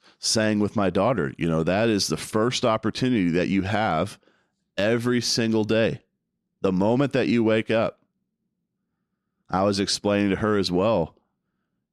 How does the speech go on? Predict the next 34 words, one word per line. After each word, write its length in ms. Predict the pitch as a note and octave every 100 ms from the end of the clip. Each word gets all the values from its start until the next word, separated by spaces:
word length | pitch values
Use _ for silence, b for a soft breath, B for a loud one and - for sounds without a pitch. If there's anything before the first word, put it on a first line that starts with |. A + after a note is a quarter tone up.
| -
you 100 | F2+
know, 340 | D#2 D#2+ - -
how 180 | G2 F#2
there 180 | G#2 F#2+
are 100 | F2+
so 320 | - A2+ A2+
many 260 | A#2 A2+
opportunities. 960 | G#2+ G#2+ G#2+ D3 E3+ G2 C2 - - - _ _ _ _ _ _ _ _ _ _ _ _ _ _ -
After 300 | D#2+ - G#2+
you 160 | G2+ G2+
pray, 440 | - A2+ C#3 E2 -
you 120 | F2
can 140 | F#2+ F2+
come 260 | G#2+ G#2+
out 220 | G#2+ A2
for 80 | C3
breakfast. 800 | F#2+ A2 C#3 - F2 - - - _ _ _ _ _ _ _ _ _ _
And 320 | - E2 E2
that's 300 | E2+ F#2 -
an 80 | G#2
opportunity 720 | G2+ G2 G2+ - G#2+ G#2 G#2+
to 100 | G#2
treat 300 | E2+ - G2+
your 100 | F#2+
body 360 | D#2+ D#2+ E2+ G#2
the 120 | G#2
right 260 | G2+ G2+ -
way 380 | F2+ F2+ A#2+ -
and 140 | E2 E2+
to 80 |
keep 360 | - - G#2 -
God's 340 | G2 F2+ E2+
health 300 | - F2+ G2+
laws 560 | F#2+ E2+ F2 C3 -